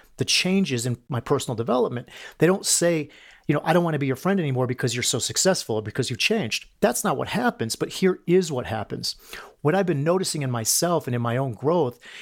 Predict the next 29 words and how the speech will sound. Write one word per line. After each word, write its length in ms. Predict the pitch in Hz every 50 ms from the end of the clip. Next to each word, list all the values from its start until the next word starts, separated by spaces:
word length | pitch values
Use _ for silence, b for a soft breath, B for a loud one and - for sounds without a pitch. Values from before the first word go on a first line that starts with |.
| B B
is 100 | 139 127
that 200 | 143 135 - _ -
as 260 | 151 160 175 170 -
I 140 | - 143 147
work 380 | 139 135 139 151 151 139 139
through 420 | - - - 160 202 214 185 139 120
what 160 | 113 127 127
I'm 140 | 123 123 120
required 580 | 117 113 - - - 202 214 247 254 202 143 -
to 80 | -
work 300 | 127 123 120 117 110 -
through 240 | - 110 107 113 107
to 140 | 101 - 131
become 580 | 123 120 - - - 180 185 180 170 151 135 131
that 260 | - 127 127 - - 123
next 440 | 127 135 135 135 - - - _
best 400 | - 139 127 120 - - - _ -
version 360 | 120 135 156 175 160 165 180
of 120 | 185 175 170
myself, 500 | 180 180 - - 196 202 202 196 - - _ _ _ _ _ _ -
is 300 | - 170 185 175 151 139
that 220 | 156 151 156 143
I 120 | 139 143
change 600 | 143 139 - - 135 123 123 123 123 123 - - -
so 320 | - - - 123 107 104
much. 600 | 110 120 156 220 262 - - - - - - - B B B B B B B B B B B B B B -
Even 240 | 214 247 254 254 226
just 200 | 240 233 - -
thinking 360 | 202 190 - 196 175 165 -